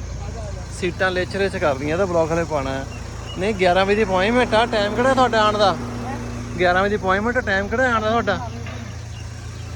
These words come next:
ਲੈ ਦੱਸ। ਇਹ ਵੀ ਸੋਨੂ ਬਾਈ ਵੀ ਆਉਂਦੇ ਕਹਿਣ, "ਆਪਾਂ ਚਲਾਓ, ਚਲਾਓ।"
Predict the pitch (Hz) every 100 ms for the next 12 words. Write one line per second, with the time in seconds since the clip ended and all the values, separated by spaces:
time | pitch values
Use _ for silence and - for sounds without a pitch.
0 | - - - - - - 151 147 143 -
1 | - - - - - - - - 180 185
2 | 247 185 180 196 196 196 208 180 208 175
3 | 190 208 202 190 180 165 151 175 160 156